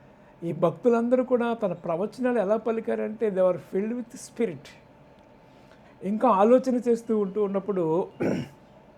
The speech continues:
యేసుక్రీస్తు వారు ఈ మార్కు సువార్తలో చెప్పిన రీతిగా, "నా నామమున మీరు దయ్యములను వెళ్ళగొడుతూ ఉంటారు, పాములను ఎత్తుపట్టుకుంటూ ఉంటారు, రోగుల మీద మీరు స్-, చేతులు ఇచ్చినప్పుడు స్వస్థత పొందుతారు." ఇవన్నీ ఎప్పుడు జరుగుతూ ఉంటాయంటే,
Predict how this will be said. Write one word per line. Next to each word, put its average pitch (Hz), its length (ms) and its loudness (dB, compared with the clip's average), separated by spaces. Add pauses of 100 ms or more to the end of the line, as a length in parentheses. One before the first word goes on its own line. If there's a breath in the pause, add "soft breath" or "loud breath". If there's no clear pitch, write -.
(800 soft breath)
యేసుక్రీస్తు 233 680 -2
వారు 202 540 2 (360 soft breath)
ఈ 180 80 -4
మార్కు 202 400 2
సువార్తలో 202 600 0
చెప్పిన 196 340 -6
రీతిగా, 185 480 -2
"నా 165 200 -4
నామమున 190 520 -4
మీరు 190 520 0 (480 soft breath)
దయ్యములను 208 540 4
వెళ్ళగొడుతూ 214 580 2
ఉంటారు, 202 680 -4 (140)
పాములను 196 420 -2
ఎత్తుపట్టుకుంటూ 214 800 -4
ఉంటారు, 208 580 -4 (380 loud breath)
రోగుల 214 400 6
మీద 240 220 4
మీరు 233 240 -2
స్-, - 720 -8
చేతులు 233 240 4
ఇచ్చినప్పుడు 240 280 -4
స్వస్థత 214 500 -4
పొందుతారు." 220 400 -2
ఇవన్నీ 226 320 0
ఎప్పుడు 254 340 0
జరుగుతూ 277 380 0
ఉంటాయంటే, 233 880 2